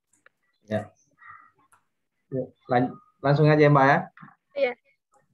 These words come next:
Speaker 1: Oke, Assalamualaikum warahmatullahi wabarakatuh.
Speaker 2: Waalaikumsalam warahmatullahi wabarakatuh.
Speaker 1: Eh, terima kasih atas kesempatannya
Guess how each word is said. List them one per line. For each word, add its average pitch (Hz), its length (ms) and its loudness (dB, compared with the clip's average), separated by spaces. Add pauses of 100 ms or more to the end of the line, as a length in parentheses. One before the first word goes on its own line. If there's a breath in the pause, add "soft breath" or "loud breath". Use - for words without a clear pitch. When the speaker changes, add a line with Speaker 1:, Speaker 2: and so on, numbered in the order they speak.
(180)
Speaker 1:
Oke, - 160 -10
Assalamualaikum 143 640 -2
warahmatullahi 131 560 -4
wabarakatuh. 120 800 -6
Speaker 2:
Waalaikumsalam - 1120 -20
warahmatullahi 262 480 -18
wabarakatuh. 165 320 -16
Speaker 1:
Eh, - 80 -18
terima 113 240 -12
kasih 120 320 -6
atas 113 560 -4
kesempatannya 113 720 -10